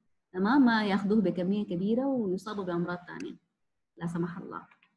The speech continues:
تمام؟ طيب يا جماعة، آه، كده تقريبًا نحن، آه، يعني we ended the session of the Breaking Bad News. آه، إن شاء الله يا رب العالمين أكون يعني أفدتكم يعني واستفدتوا من الحاجة دي.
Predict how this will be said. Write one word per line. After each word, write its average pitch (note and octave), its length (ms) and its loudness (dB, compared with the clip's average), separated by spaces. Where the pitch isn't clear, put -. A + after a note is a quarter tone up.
تمام؟ A#3+ 260 6
طيب A#3+ 140 2
يا G3 80 4
جماعة، B3+ 720 4
آه، F3+ 840 -2
كده B3 120 -2
تقريبًا A3 460 -2
نحن، A3 280 -2
آه، F3 540 -8
يعني F#3 340 0
we - 40 -2
ended G3+ 300 4
the F3+ 80 -2
session G3+ 220 -4
of E3+ 180 0
the F3 60 0
Breaking F#3 340 -6
Bad E3+ 180 -8
News. C#4+ 180 -2
آه، F#3+ 480 -6
إن F#3+ 80 -2
شاء A3 120 -2
الله G#3 120 2
يا G3 60 2
رب F#3+ 120 2
العالمين F#3 440 0
أكون G3 400 -2
يعني F3 580 -2
أفدتكم F#3+ 460 -6
يعني G3 220 0
واستفدتوا - 460 -6
من E3+ 80 2
الحاجة F3 300 -6
دي. A#3 220 -2